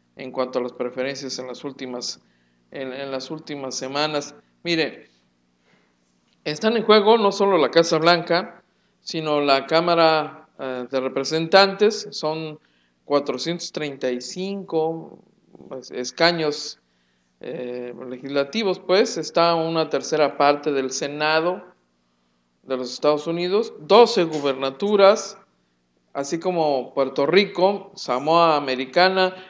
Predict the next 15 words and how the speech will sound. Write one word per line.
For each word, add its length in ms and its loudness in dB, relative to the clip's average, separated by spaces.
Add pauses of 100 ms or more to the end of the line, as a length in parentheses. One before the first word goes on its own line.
(140)
y 160 -6
sus 260 -4
respectivas 760 -2
legislaturas 880 -2
estatales. 920 -10 (640)
En, 540 -6
eh, 420 -10
en 180 -10
estas 440 -2
horas 420 8 (540)
se 320 4
determinará 1000 4
quién 260 0
es 180 -6
quién 420 0